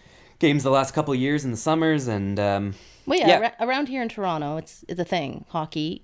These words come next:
Speaker 2: and baseball. When you live in Toronto, going to a, a Blue Jays game is fun.
Speaker 1: Yeah, y-, going to the
Speaker 2: It's
Speaker 1: game
Speaker 2: social.
Speaker 1: is fun in its own way, and, uh,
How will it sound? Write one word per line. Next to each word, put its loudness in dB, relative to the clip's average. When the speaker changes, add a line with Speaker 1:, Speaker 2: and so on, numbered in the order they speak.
Speaker 2:
and -4
baseball. -4
When -4
you -6
live -2
in -2
Toronto, -4
going 0
to -4
a, -4
a 2
Blue -2
Jays -2
game -4
is -10
fun. -6
Speaker 1:
Yeah, 4
y-, -4
going 2
to -2
the -4
Speaker 2:
It's -6
Speaker 1:
game 0
Speaker 2:
social. -2
Speaker 1:
is 2
fun 0
in -4
its -10
own -4
way, -4
and, -8
uh, -2